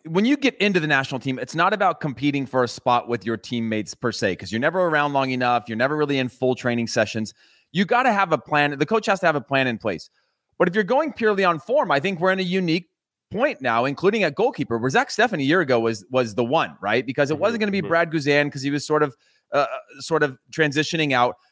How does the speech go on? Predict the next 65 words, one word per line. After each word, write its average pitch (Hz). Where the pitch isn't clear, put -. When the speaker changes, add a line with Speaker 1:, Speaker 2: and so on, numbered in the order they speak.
Speaker 1:
But 143
now 165
you've 214
got 180
these 165
three 160
goalkeepers 143
all 190
at 190
different 156
points. 156
And 139
I 165
think 165
Matt 147
Turner's 165
the 123
one 120
in 175
form. 131
And 165
I 220
do 262
think 165
there's 139
some 127
recency 113
bias, 92
but 165
he's 147
playing. 180
He's 131
got 139
the 127
hot 160
hand. 151
He 135
showed 175
that 170
he 156
can 135
rise 147
to, 139
to 123
a 110
challenge 151
and 131
rise 131
to 131
an 113
occasion. 160
And 180
I 196
think 220
goalkeeper 214
is 156
one 180
of 175
those 180
positions 160
where 147
you 143
can, 147
you 151
can 127